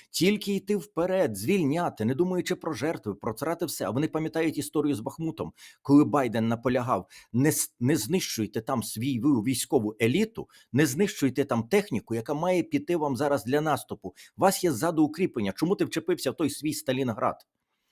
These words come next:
Повна ігнор повністю, тому що Зеленському потрібний свій Ста-, Сталінград.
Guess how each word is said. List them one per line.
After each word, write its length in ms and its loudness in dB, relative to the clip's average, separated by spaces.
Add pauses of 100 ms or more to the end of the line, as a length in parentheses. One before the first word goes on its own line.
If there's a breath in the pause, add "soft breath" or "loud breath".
(500)
Повна 320 2
ігнор 480 0
повністю, 380 0
тому 200 -2
що 140 -6
Зеленському 520 0
потрібний 440 -4
свій 340 -6 (320 loud breath)
Ста-, 420 0
Сталінград. 580 -4